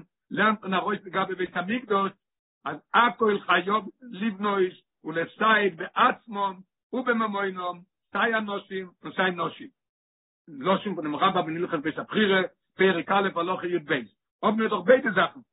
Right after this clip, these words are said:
אז ער פילט דער אויך וואו אויך האב איך נישט געווען, די זעלבע, איז אבער די אלע זאכן אין ווען איך איז. די דאן אימער איך קרים דארטן,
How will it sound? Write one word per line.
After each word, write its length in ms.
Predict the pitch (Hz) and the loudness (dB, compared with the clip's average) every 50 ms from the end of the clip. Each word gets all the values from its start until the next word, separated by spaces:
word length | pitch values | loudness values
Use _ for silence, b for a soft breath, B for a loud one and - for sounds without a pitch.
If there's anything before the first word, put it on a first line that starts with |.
| _ - | _ -16
אז 140 | - - | -12 -12
ער 60 | 135 127 | -12 -10
פילט 280 | - 220 233 220 202 | -8 -6 -4 -4 -2
דער 140 | 185 185 180 - - | -2 -4 -6 -4 -4
אויך 280 | - 208 196 190 185 160 | -2 -2 -2 -4 -6 -10
וואו 160 | 165 175 170 | -10 -8 -4
אויך 200 | 190 202 190 151 | -2 -2 -2 -2
האב 100 | 180 160 | -4 -8
איך 120 | 160 151 180 | -6 -6 -6
נישט 160 | 208 165 - | -6 -6 -4
געווען, 200 | 185 170 170 165 | -2 -2 0 0
די 100 | 156 151 | 0 2
זעלבע, 300 | 170 196 190 180 165 165 151 - _ _ _ _ | 4 4 4 4 4 4 2 2 _ _ _ _
איז 100 | - 156 | -2 0
אבער 140 | 180 165 175 | 2 2 4
די 60 | 180 | 4
אלע 180 | 202 208 202 196 | 4 4 4 2
זאכן 300 | 165 196 196 190 - 196 - - | 0 0 -2 -2 -4 -10 -8 -6
אין 140 | 214 220 196 | -4 -4 -2
ווען 240 | 190 175 180 170 165 | -2 -2 -4 -4 -6
איך 100 | 156 - _ | -10 -12 _
איז. 300 | 202 214 202 185 165 131 - _ _ _ _ _ _ _ _ _ _ _ _ _ _ _ _ _ _ _ - | -4 -2 -2 -2 -4 -6 -10 _ _ _ _ _ _ _ _ _ _ _ _ _ _ _ _ _ _ _ -4
די 120 | 143 151 | -4 -2
דאן 180 | 151 175 190 196 | 2 2 0 2
אימער 180 | 196 180 175 | 2 0 -2
איך 200 | - 220 233 - | 0 0 -2 -2
קרים 220 | - - 196 196 185 | -4 -6 -6 -2 0
דארטן, 380 | 170 160 151 - - 143 127 | 0 0 0 -2 -6 -10 -10